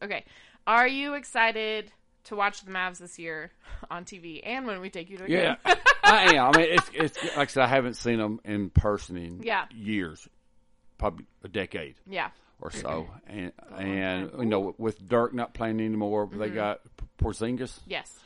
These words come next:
Speaker 1: Kristaps Porzingis,
Speaker 2: Yes, and,
Speaker 1: Luka.
Speaker 2: and Luka, and see, I like J J. I hope he's, I hope he's well.
Speaker 1: Well,
Speaker 2: He,
Speaker 1: I mean,
Speaker 2: Barrera.
Speaker 1: me
Speaker 2: I mean,
Speaker 1: too.
Speaker 2: I, I hope
Speaker 1: We
Speaker 2: he's
Speaker 1: need a veteran.
Speaker 2: Achilles. Yes.
Speaker 1: <laughs>
Speaker 2: So yeah, I am looking forward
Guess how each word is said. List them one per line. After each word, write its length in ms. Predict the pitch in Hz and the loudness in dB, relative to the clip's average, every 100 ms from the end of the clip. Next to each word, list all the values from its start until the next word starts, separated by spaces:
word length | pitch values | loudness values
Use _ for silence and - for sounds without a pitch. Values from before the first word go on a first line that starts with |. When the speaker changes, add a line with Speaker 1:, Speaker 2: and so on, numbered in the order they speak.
| - | -16
Speaker 1:
Kristaps 380 | 196 214 196 - | -10 -10 -10 -6
Porzingis, 380 | 113 101 82 | -2 0 0
Speaker 2:
Yes, 340 | - 104 - - 104 | -4 -8 -14 -18 -4
and, 100 | 107 | 0
Speaker 1:
Luka. 240 | 101 101 | 0 0
Speaker 2:
and 160 | 110 110 | 0 2
Luka, 440 | 113 110 98 87 - - - - - | 0 2 0 -2 -8 -20 -20 -20 -18
and 640 | - 110 104 101 98 95 - _ _ | -4 0 2 4 2 0 -6 _ _
see, 140 | - | 4
I 60 | 160 | 6
like 180 | 156 117 | 6 4
J 220 | 120 107 | 0 0
J. 280 | 92 73 - | -2 -10 -6
I 100 | 107 | -2
hope 160 | 120 117 | 0 0
he's, 160 | 101 - - - - _ _ _ 110 | -2 -8 -16 -20 -20 _ _ _ -18
I 40 | |
hope 200 | - 120 | -10 -4
he's 140 | 127 92 | -4 -2
well. 380 | 95 87 65 208 | -2 -2 -4 0
Speaker 1:
Well, 220 | 240 226 | 2 2
Speaker 2:
He, 60 | 117 | 0
Speaker 1:
I 60 | |
mean, 200 | 185 196 | -6 -4
Speaker 2:
Barrera. 340 | 117 107 85 101 | 0 2 0 -2
Speaker 1:
me 60 | |
Speaker 2:
I 20 | 101 | -2
mean, 120 | 104 | -2
Speaker 1:
too. 120 | 104 | 0
Speaker 2:
I, 260 | 101 104 110 | 0 0 -2
I 40 | |
hope 180 | 107 117 | -6 -6
Speaker 1:
We 60 | 110 | -4
Speaker 2:
he's 80 | 254 | -4
Speaker 1:
need 160 | 277 | -4
a 80 | - | -4
veteran. 240 | 170 - | -4 -2
Speaker 2:
Achilles. 320 | - 123 101 123 | 2 2 2 -2
Yes. 280 | 110 392 - | 0 0 4
Speaker 1:
<laughs> 40 | 494 - 523 - 403 - - - | 2 6 2 4 0 0 -4 2
Speaker 2:
So 420 | 123 113 101 82 - | 6 6 6 2 2
yeah, 220 | 135 120 | 6 8
I 120 | 131 | 8
am 180 | 143 123 | 8 4
looking 240 | 127 113 104 | 0 -2 -4
forward 420 | 104 92 87 | -2 -2 -2